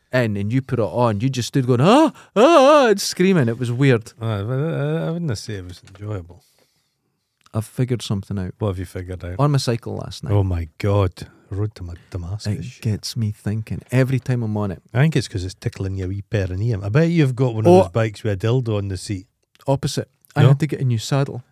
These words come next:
Speaker 2: Oh my God. What was that?
Speaker 1: 'Cause my saddle has a middle bit missing now. I'm so gluten-free down there.
Speaker 2: Oh.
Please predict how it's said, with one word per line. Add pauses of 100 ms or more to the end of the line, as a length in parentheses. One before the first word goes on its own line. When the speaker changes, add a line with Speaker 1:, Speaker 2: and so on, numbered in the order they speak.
(140)
Speaker 2:
Oh
my
God.
What
was
that?
Speaker 1:
'Cause
my
saddle
has
a
middle
bit
missing
now.
I'm
so
gluten-free
down
there.
Speaker 2:
Oh.